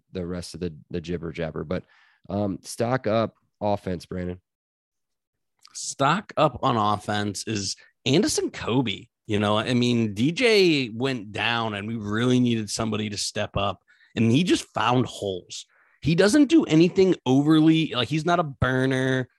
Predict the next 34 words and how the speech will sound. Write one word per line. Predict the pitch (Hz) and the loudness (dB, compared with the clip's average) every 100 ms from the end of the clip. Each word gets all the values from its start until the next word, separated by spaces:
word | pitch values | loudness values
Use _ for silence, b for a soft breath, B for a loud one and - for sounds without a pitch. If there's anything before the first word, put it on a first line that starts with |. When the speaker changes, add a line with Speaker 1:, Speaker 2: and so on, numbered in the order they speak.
| _ | _
Speaker 2:
He | - 151 | -2 0
isn't | 160 | 2
a | 170 | 0
leaper. | 156 107 117 127 120 123 123 123 120 _ _ | -4 -6 -8 -6 -6 -4 -4 -4 -6 _ _
He | - 190 | -8 -6
just | 196 320 - _ _ _ | -4 -4 -8 _ _ _
made | 117 117 123 160 151 - | -6 -4 -2 -4 -6 -10
catches | - 135 - 139 117 | -6 -6 -4 -4 -4
look | 104 139 - - | -2 -2 -2 -12
easy | 113 110 139 175 208 220 - | -6 -4 -4 -2 -2 -4 -4
and | 120 123 123 | -2 0 -2
seemed | - - 127 202 | -4 0 2 2
to | 233 - - | 0 -2 -2
always | 101 127 147 151 | 0 2 0 0
be | 120 110 107 - | -4 -8 -8 -10
open. | 92 90 90 92 _ b b b b | -12 -10 -16 _ _ b b b b
Um, | 117 107 107 101 - | -2 0 0 -2 -2
I | 120 165 | 0 4
hope | 220 208 | 2 2
he's | 165 117 | -4 0
really | 127 147 | 0 2
starting | 135 120 123 123 | 0 -4 -4 -4
to | |
settle | 120 - 113 120 113 110 | -8 -6 -4 -4 -4 -2
in, | 123 131 | 0 0
and | 107 | -2
I | 107 | -2
hope | 123 - | -2 -2
Baz | 113 113 113 107 | -2 -2 -4 -8
is | |
starting | - 107 92 | -10 -10 -10
to | 101 | -12
trust | - - 101 - 180 | -12 -4 -4 -2 0
him, | 233 277 | 2 0